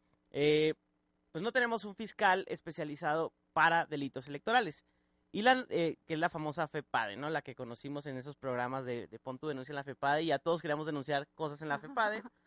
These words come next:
Speaker 1: y fue un muy buen chiste en su momento.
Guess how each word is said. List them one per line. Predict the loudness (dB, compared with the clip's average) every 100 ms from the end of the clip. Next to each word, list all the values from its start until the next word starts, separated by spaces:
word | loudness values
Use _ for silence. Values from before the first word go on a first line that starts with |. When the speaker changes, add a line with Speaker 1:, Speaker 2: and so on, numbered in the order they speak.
| _ _
Speaker 1:
y | -6 -2 -2
fue | 0 0
un | 0
muy | -4
buen | -6 -6 -8
chiste | -8 -10 -8 -8 -8 -10
en | -12
su | -10
momento. | -8 -8 -8 -10 -12